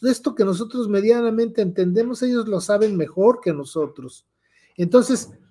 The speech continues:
¿por qué lo hacen? ¿Por qué lo hacen estos señores que son, por ejemplo, estas siete familias que son los dueños del Banco de la Reserva, ese banco que es el que edita, eh, edita,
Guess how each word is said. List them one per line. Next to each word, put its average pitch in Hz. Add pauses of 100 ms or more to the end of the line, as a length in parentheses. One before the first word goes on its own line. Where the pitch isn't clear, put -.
(400)
¿por 226
qué 302
lo 277
hacen? 170 (320)
¿Por 190
qué 269
lo 247
hacen 240 (440)
estos 208
señores 190
que 170
son, 190
por 151
ejemplo, 175
estas 165
siete 175
familias 170
que -
son 175
los 151
dueños 165
del 139
Banco 165
de 143
la 135
Reserva, 160 (520)
ese 185
banco 185
que 147
es 170
el 131
que 135
edita, 147 (460)
eh, 139 (500)
edita, 151